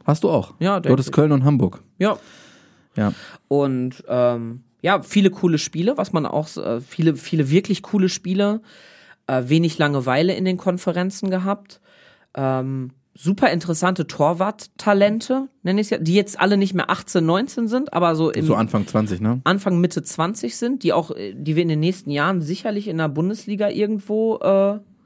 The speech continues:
Speaker 2: sehen werden, denke ich mal.
Speaker 1: Ja.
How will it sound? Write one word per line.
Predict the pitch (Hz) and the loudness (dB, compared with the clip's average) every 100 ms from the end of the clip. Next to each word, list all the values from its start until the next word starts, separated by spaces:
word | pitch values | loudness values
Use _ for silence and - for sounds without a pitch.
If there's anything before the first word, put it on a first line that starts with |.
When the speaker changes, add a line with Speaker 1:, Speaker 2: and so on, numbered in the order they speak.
| _ _ _ _ _ _ _ _ | _ _ _ _ _ _ _ _
Speaker 2:
sehen | 147 143 151 170 | -6 0 0 2
werden, | 185 196 202 | 2 0 -2
denke | 202 214 233 | -2 -4 -8
ich | - | -6
mal. | 240 320 _ _ _ _ _ _ _ _ _ - - | -6 -8 _ _ _ _ _ _ _ _ _ -18 -4
Speaker 1:
Ja. | 104 | -2